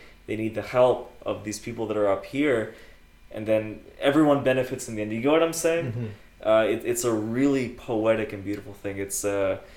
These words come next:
Speaker 1: th-, there, there's a story, you know, that involves these concepts, but the bottom line is that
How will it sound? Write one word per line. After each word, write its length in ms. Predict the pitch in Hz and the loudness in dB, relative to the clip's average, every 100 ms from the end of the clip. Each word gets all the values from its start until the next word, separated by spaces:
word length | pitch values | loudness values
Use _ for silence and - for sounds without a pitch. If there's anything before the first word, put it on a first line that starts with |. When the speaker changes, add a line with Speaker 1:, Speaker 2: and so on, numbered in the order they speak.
| - - - - - | -20 -20 -20 -20 -18
Speaker 1:
th-, 280 | - 107 113 | -12 -4 0
there, 140 | 123 123 | 4 4
there's 220 | 127 123 | 2 0
a 80 | 123 | -2
story, 500 | - 120 113 110 104 | -2 -2 0 0 0
you 60 | |
know, 140 | 101 95 | -2 -2
that 240 | 98 101 - | -2 -4 -8
involves 460 | 107 104 101 101 107 | -10 -4 -2 -2 -6
these 140 | 98 | -10
concepts, 560 | - 95 95 - 101 - | -6 -6 -4 -6 -8 -6
but 340 | - 92 - | -2 -2 -4
the 60 | 107 | -8
bottom 440 | 107 117 123 120 | 2 6 6 4
line 420 | 110 110 110 110 104 | 2 2 2 0 -2
is 280 | 92 101 | -6 -4
that 380 | - 98 98 98 | -2 0 0 -6